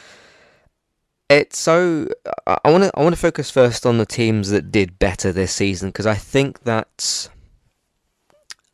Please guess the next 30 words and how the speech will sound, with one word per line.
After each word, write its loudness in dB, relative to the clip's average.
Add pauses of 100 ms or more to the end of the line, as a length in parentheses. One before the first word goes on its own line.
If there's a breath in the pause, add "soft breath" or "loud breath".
I -14
don't -4
know 0
if -4
that's -4
more 0
interesting, -4
'cause -4
what 0
happened -2
with 2
Liverpool 0
was -4
very 0
interesting, -6
especially -6
as -6
a -6
United -4
fan, -6 (560 loud breath)
and 0
as 2
somebody 0
who, -2 (600)
you -6
know, 4
we 2
wanna 0
beat -6
Chelsea, -4